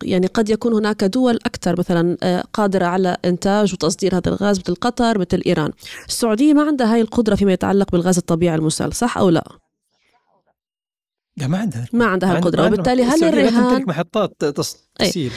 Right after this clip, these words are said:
Speaker 1: بالتالي هل الرهان على الهيدروجين حتى وإن كان أعلى تكلفة وإن كانت الأسواق غير واضحة، وبالتالي يعني التركيز أرامكو راح يبقى على الهيدروجين؟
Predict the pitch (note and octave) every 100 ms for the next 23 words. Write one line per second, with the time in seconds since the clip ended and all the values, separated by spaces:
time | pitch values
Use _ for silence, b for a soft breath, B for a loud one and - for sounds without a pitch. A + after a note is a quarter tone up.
0 | B A#3 A#3+ C4 B3 C4+ C#4 C4 A#3+ A#3+
1 | C4 B3+ G#3+ B3+ C4+ A3+ G#3+ G3 G#3 G3+
2 | G3 F#3 G3+ A3 A3 C4+ - A#3+ A3 G#3+
3 | G#3 A3+ A3 A3 A3+ A#3+ A#3+ A3 G#3+ F#3+
4 | F#3 G#3+ G3+ G#3 G3 A#3 A3+ A3 F#3+ A3
5 | G#3 F#3+ A3 A#3+ A3 G3 - - G3+ F#3+
6 | - G#3+ G#3+ G#3 B B B A3+ - F#3+
7 | G3 G3+ G3 G#3+ G3 - G3+ A3 - A3
8 | A3 - A3+ G#3 - F#3+ F3+ F3+ F3+ F#3
9 | F#3 F3+ E3+ G3+